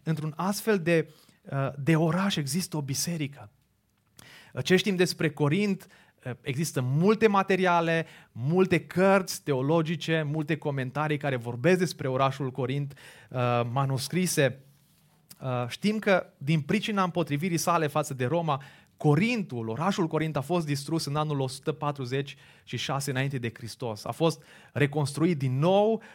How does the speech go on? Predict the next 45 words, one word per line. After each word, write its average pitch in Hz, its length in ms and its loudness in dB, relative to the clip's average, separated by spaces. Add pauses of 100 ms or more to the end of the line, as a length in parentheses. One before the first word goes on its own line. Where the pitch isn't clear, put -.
(140)
uh, 123 300 -2
ca 131 120 0
și 131 140 -2
o 135 60 0
colonie 139 480 2
romană 151 520 0
de 147 120 -2
către 139 260 -4
Iulius 139 320 0
Cezar 165 500 2 (260)
și - 140 -14
cam 151 200 2
la 147 80 4
o 143 60 4
sută 143 220 0
de 151 160 0
ani, 175 420 -2 (560)
cam 156 240 0
la 160 60 8
o 151 60 6
sută 147 200 -2
de 151 120 2
ani 156 180 2
după, 131 460 -2
după 123 200 -4
dezastru. 117 600 -8 (600)
Ceea 165 240 4
ce 175 500 0
îl 165 180 6
face 220 500 2
special 170 840 2 (320)
acest 165 400 -2
oraș, 143 420 0
ceea 139 120 -2
ce 139 100 -8
face 185 300 0
special 160 380 -2
în 156 60 0
acest 147 260 -6
oraș 143 240 0
era 151 180 2
localizarea 143 800 0
sa, 170 220 0
sa - 320 -2
strategică 151 760 -2